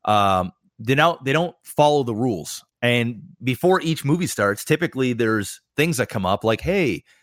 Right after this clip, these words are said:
you know, please be mindful of the people around you, and,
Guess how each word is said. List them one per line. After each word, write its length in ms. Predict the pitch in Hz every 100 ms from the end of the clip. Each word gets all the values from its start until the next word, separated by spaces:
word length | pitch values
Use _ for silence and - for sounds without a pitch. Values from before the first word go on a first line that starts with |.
| _ _ _
you 100 | 92
know, 140 | 98
please 280 | 101 - 95
be 120 | 87
mindful 640 | 139 127 180 117 95 78 78
of 120 | 87
the 80 | 101
people 320 | 98 95 120
around 340 | 139 151 143
you, 260 | 85 60 64
and, 220 | 73 71